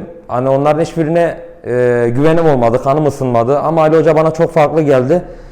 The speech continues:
Ve kendisini ben, e, Mersin'den, e, izleyerek geldim. Kendisi İstanbul'da.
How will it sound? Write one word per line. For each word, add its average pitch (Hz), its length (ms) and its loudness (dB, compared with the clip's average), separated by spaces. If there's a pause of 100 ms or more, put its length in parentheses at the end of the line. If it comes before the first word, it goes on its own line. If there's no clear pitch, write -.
(260)
Ve 131 360 2
kendisini 147 480 0
ben, 170 140 4 (680)
e, 117 580 2
Mersin'den, 139 680 0 (400)
e, 110 560 0 (380)
izleyerek 131 640 2
geldim. 123 400 2 (260)
Kendisi 127 340 -2
İstanbul'da. 143 800 0